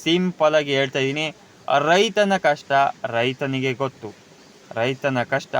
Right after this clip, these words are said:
ರೈತನಿಗೆ ಗೊತ್ತು. ಒಂದು ಬೆಳೆ ಅವನ ಕೈಗೆ ಸಿಗುವಾಗ ಅವನ ಪಟ್ಟಿರುವ ಶ್ರಮ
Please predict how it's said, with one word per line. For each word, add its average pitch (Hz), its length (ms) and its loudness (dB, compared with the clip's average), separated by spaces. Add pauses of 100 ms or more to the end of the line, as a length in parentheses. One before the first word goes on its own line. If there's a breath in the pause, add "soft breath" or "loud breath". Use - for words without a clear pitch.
(140)
ರೈತನಿಗೆ 127 640 -4
ಗೊತ್ತು. 135 680 -4 (300)
ಒಂದು 139 420 -2
ಬೆಳೆ 139 440 0
ಅವನ 127 320 2
ಕೈಗೆ 139 520 -4
ಸಿಗುವಾಗ 147 760 -2 (440)
ಅವನ 135 360 -2
ಪಟ್ಟಿರುವ 143 760 -2
ಶ್ರಮ 151 400 0